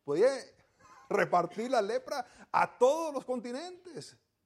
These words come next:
Entonces como que no le importa la salud pública a este.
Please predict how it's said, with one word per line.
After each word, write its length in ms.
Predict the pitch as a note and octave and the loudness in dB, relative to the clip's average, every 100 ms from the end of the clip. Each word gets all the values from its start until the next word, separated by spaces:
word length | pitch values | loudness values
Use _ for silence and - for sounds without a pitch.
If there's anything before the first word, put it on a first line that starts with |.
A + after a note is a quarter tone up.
| _ _ _ _ _ _ _ _ _ _ _ _ | _ _ _ _ _ _ _ _ _ _ _ _
Entonces 200 | B3+ C4 | -8 -6
como 300 | C4+ B3 G#3 | -2 0 2
que 120 | F#3+ | 0
no 100 | G3 | 0
le 80 | A3 | -2
importa 340 | G3+ G#3+ G#3+ | -2 -4 -4
la 140 | G#3 F3+ | -4 -2
salud 320 | F3 F3 E3+ | 0 0 0
pública 480 | D4+ F#4 D#4+ - D3 | 0 0 -2 0 2
a 80 | |
este. 400 | A#2+ - A#2+ F#2 | 2 -2 -6 -8